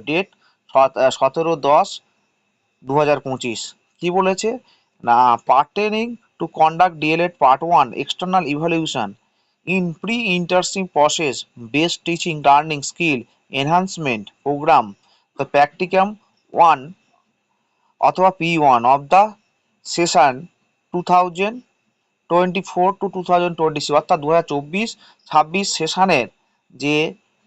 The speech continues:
পার্ট ওয়ানের practicum one-এর যে এক্সটার্নাল পরীক্ষা সেটা নিয়ে আলোচনা হয়েছে। সেটা বলা হচ্ছে ডেট, বলা হচ্ছে না, তিন এগারো দু হাজার পঁচিশ থেকে পনেরো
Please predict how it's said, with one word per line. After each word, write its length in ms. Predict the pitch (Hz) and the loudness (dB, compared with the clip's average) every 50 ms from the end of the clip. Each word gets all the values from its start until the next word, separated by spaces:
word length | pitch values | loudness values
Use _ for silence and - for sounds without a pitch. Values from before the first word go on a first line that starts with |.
| _ _ _ _ _ _ _ | _ _ _ _ _ _ _
পার্ট 220 | - 123 127 139 147 | 0 2 2 2 2
ওয়ানের 400 | 175 185 196 196 170 151 170 220 - _ _ _ _ _ _ _ _ - - - _ _ _ - _ _ _ _ _ _ _ _ _ _ _ _ _ _ _ _ _ _ _ _ _ - | 0 0 0 0 0 -2 -4 -6 -8 _ _ _ _ _ _ _ _ -20 -20 -20 _ _ _ -20 _ _ _ _ _ _ _ _ _ _ _ _ _ _ _ _ _ _ _ _ _ -2
practicum 500 | 139 139 143 - _ - 185 - 202 202 196 165 156 160 | 0 0 0 0 _ -8 -2 2 2 4 4 6 6 4
one-এর 220 | 165 180 185 190 180 185 | 4 4 2 -4 -4 -2
যে 60 | 180 160 | -4 -4
এক্সটার্নাল 440 | 156 - - 175 175 175 180 185 180 - - | -4 -4 -2 0 2 2 2 0 0 -2 -4
পরীক্ষা 360 | 151 160 - _ - 139 113 107 - - - | -6 -8 -8 _ -2 0 0 0 0 -4 -6
সেটা 300 | - 156 156 196 180 151 156 - _ _ _ _ _ _ _ _ _ _ _ _ _ _ _ _ _ _ _ _ _ _ _ _ - | -4 -2 2 4 4 4 4 2 _ _ _ _ _ _ _ _ _ _ _ _ _ _ _ _ _ _ _ _ _ _ _ _ -10
নিয়ে 260 | 160 165 175 180 180 160 139 | -6 -2 0 2 4 4 4
আলোচনা 320 | 143 151 160 175 170 170 165 160 | 2 0 -4 -8 -6 -6 -6 -4
হয়েছে। 320 | 156 143 135 131 - 160 190 277 320 - - | -2 -2 -2 -2 -4 -4 -6 -6 -6 -8 -10
সেটা 240 | - 170 175 202 208 214 - - _ _ _ _ _ _ _ - | -6 0 4 4 4 4 4 0 _ _ _ _ _ _ _ -2
বলা 240 | - 127 151 170 180 190 | 2 4 4 4 6 4
হচ্ছে 220 | 202 196 - - 214 196 165 156 | 2 0 0 -2 -2 -2 0 2
ডেট, 220 | 175 190 208 220 - _ _ _ _ _ _ _ _ _ _ _ _ _ _ _ - | 2 2 2 2 -2 _ _ _ _ _ _ _ _ _ _ _ _ _ _ _ 0
বলা 240 | 147 156 165 170 196 190 190 | 2 2 4 4 2 0 0
হচ্ছে 320 | 196 190 _ - - 220 233 277 277 _ _ _ _ _ _ | -2 -4 _ -6 -4 -2 -2 -2 -4 _ _ _ _ _ _
না, 80 | - - 123 - _ - | -2 -2 -2 -2 _ -4
তিন 200 | 175 190 214 226 214 190 185 | -2 -2 0 2 4 4 6
এগারো 220 | 185 196 196 196 196 175 160 | 6 6 4 2 0 -2 -2
দু 60 | 170 175 180 | 0 2 4
হাজার 200 | 185 185 190 190 190 - | 6 6 6 4 4 0
পঁচিশ 260 | 160 151 175 185 - - - | -6 -4 -4 -6 -8 -6 -4
থেকে 220 | 202 196 185 208 214 220 226 220 - | -4 -4 -2 0 0 0 0 -2 -4
পনেরো 320 | 165 165 170 175 180 190 | -4 -2 0 2 4 4